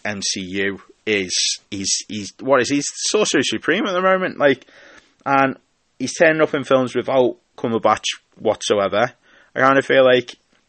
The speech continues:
you know, I rec-, I reckon jib him off, let him have the cape, you know what I mean? He can go off and do that Third Eye thing with Charlize, Charlize Theron, because, you know, I kinda feel like the fact that Wong wasn't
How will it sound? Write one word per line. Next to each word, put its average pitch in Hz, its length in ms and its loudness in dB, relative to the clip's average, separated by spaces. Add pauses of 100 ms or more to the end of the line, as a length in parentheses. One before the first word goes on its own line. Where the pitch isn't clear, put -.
(720)
you 220 80 -6
know, - 220 -4 (540)
I 156 100 6
rec-, 156 280 4
I - 80 4
reckon 139 440 2 (600)
jib 156 220 4
him 135 160 6
off, 98 300 0
let 139 160 6
him 143 80 2
have 127 160 4
the 117 80 -2
cape, - 360 -6 (200)
you 131 100 2
know 127 80 6
what 117 160 4
I 117 60 2
mean? 117 200 2
He 123 140 -2
can 139 160 0
go 113 160 6
off 113 160 2
and 120 80 -4
do 110 140 0
that 104 300 0
Third 107 300 6
Eye 104 260 4
thing 110 520 -2
with 101 140 -2
Charlize, 104 560 -2 (200)
Charlize 104 400 0
Theron, 98 400 -2 (440)
because, 101 400 0 (540)
you 104 100 -2
know, 95 140 2 (300)
I 110 120 -6
kinda 107 240 0
feel 104 180 2
like 95 260 -2
the 107 120 -4
fact - 240 0
that 101 100 4
Wong 107 320 2
wasn't 101 340 2